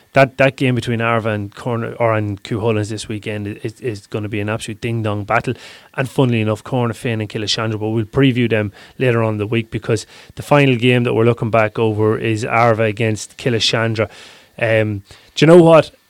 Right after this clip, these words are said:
I, I, I was walking into Ballinagh on Sunday evening, seven o'clock.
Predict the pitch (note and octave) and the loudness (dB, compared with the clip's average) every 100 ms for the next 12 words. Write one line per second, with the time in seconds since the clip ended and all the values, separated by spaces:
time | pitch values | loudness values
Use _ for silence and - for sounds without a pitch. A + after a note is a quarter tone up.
0 | - D#3+ - C#3+ D3 C3+ A#2+ D3+ D#3+ E3+ | -6 -6 -4 -2 0 2 4 6 6 4
1 | D3 C#3 C3+ C#3 C3+ B2+ A#2+ A#2+ A#2 G#2+ | 2 2 -2 0 0 0 -2 0 0 -2
2 | - - _ A#2 - C3 A#2+ A#2+ A2+ G#2 | -8 -20 _ -8 0 0 2 2 0 -4
3 | - B2 A#2+ A2 B2 A2 - | -2 -2 -2 -4 -2 -2 -2